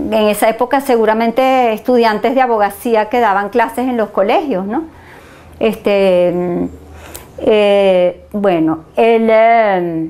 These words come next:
por cierto, Olavarría a mí me llamó mucho la atención que, aunque él estuvo, él estuvo muy a favor de, de Chávez, eh, al, al inicio, después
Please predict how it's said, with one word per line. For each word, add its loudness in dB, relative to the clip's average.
por 0
cierto, 0
Olavarría 0
a 0
mí 0
me 2
llamó 0
mucho -4
la 0
atención -2
que, 0
aunque 0
él 2
estuvo, 0
él 0
estuvo 0
muy 2
a 0
favor 0
de, 0
de -2
Chávez, 0
eh, 0
al, -2
al 2
inicio, 2
después -2